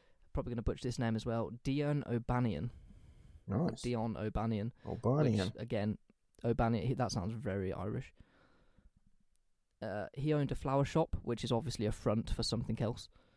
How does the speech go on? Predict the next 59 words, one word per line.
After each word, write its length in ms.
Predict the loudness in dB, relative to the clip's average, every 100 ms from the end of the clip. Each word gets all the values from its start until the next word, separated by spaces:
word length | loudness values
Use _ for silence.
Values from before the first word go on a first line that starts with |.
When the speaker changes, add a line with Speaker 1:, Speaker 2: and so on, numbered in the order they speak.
| _ _ _ -6
Speaker 1:
But 140 | -2
he 100 | 2
owned 120 | 0
a 40 | 0
flower 240 | -2 -2
shop, 180 | -4 -8 _ _ _ _
Speaker 2:
Mm. 200 | 2 4
Speaker 1:
this 160 | 2 0
leader 260 | 0 0
of 60 | -2
this 100 | -2
gang, 320 | 0 2 2 0
and 260 | 0 2
one 160 | 4 4
day, 300 | 4 2 2
three 200 | 2 4
of 120 | 4 2
Capone's 560 | 0 2 4 4 4
men 280 | 2 2 0
entered 360 | 0 -2 -2 -4
the 60 |
shop 240 | -2 0 4
posing 340 | 6 6 4 2
as 80 |
people 320 | 4 2 2 2
who 80 |
wanted 300 | 2 2 0
to 60 | 0
buy 140 | 0
funeral 360 | 2 4 4 4
flowers. 480 | 4 2 2 0 -4 -12 -20 -2
One 160 | 2 4
of 40 |
them 120 | 4
went 240 | 2 2 0
up 140 | 0
and 100 | -2
shook 160 | -4 -2
Dion's 260 | 0 0 -2
hand, 440 | -2 0 0 -2 -6 -20 _
and 100 | -2
after 200 | 0 0
this, 160 | -2 0
the 80 | 0
other 80 |
two 180 | 0 0
whipped 240 | 2 2 2
out 80 | 2
their 80 |
pistols, 600 | 2 0 2 4 4 0 -4
shot 280 | 2 2
him 80 | 4
from 100 | 2
close 280 | 2 2 2
range, 360 | 2 2 -2 -4
and 160 | -6
he 140 | -6 -6
died. 500 | -4 -4 -4 -8 -4 2
Speaker 2:
Oh, 220 | 4